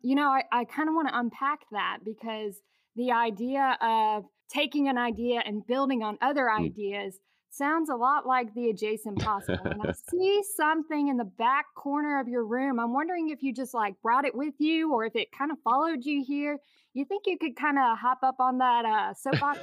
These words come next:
Speaker 1: over there
Speaker 2: <laughs>
Speaker 1: and tell us a little bit more about the adjacent possible? What is it?
Speaker 2: Yeah, so adjacent possible, I, I have, uh, it's funny 'cause I added to, to the list this morning. I have a Google Keep list in my phone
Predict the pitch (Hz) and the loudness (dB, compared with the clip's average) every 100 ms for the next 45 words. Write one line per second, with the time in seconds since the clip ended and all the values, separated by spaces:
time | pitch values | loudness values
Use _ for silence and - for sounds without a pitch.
0 | 285 285 294 294 285 285 185 - 135 - | -4 -4 -2 -2 0 0 -2 -2 -4 -4
1 | - 131 240 233 226 226 - 302 339 - | -4 -2 0 0 0 -2 0 0 0 -4
2 | 320 330 302 285 226 247 254 233 240 240 | -6 -4 -2 -2 0 0 0 2 2 0
3 | 247 247 226 214 233 247 202 202 214 277 | -4 -2 -2 -2 -4 -6 -6 -4 -4 -6
4 | 285 349 - - 294 427 - - - _ | -6 -8 -6 -4 -2 -4 -6 -8 -10 _
5 | - 117 127 131 131 123 113 120 151 202 | -4 0 2 0 0 0 0 0 -2 -2
6 | 123 123 131 120 - 110 139 185 - _ | -2 -2 -2 0 0 2 0 -2 -8 _
7 | _ - 113 143 147 107 113 113 107 131 | _ -8 -2 0 2 2 0 -4 -4 -2
8 | 131 117 98 - 95 113 117 - 113 104 | -2 0 0 0 -2 -2 -2 -4 0 2
9 | 104 101 - - 92 90 92 - 95 - | 2 2 -2 -4 -2 -2 -2 -4 -10 -6
10 | 95 90 78 95 113 117 80 90 113 120 | -4 -4 -4 -4 -4 -4 -6 -8 -4 -2
11 | 131 - 107 - 87 90 - 87 90 82 | -2 -2 -4 -2 -2 -2 -2 -2 0 -2
12 | - 92 82 78 78 | 0 0 2 2 0